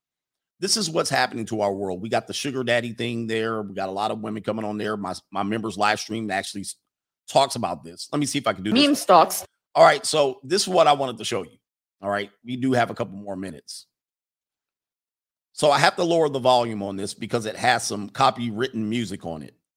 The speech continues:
Speaker 1: Okay, now this is the idea that I was talking about. Who lowered the standard, right? Who lowered the standard?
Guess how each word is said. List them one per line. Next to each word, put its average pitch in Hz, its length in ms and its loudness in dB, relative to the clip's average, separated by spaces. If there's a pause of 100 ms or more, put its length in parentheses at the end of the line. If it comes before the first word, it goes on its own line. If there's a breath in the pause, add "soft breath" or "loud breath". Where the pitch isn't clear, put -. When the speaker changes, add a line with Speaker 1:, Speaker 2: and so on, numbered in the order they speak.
Speaker 1:
Okay, 120 300 -2 (220)
now 170 360 4
this 190 200 0
is 220 80 -8
the - 180 -2
idea 156 300 4
that 139 140 2
I 127 40 4
was 123 120 -4
talking 120 300 -2
about. 85 260 -4
Who 202 160 -2
lowered 190 380 2
the 160 60 -6
standard, 107 460 -2 (260)
right? 123 200 -2
Who 156 120 -2
lowered 175 280 2
the 147 60 -2
standard? 87 380 -4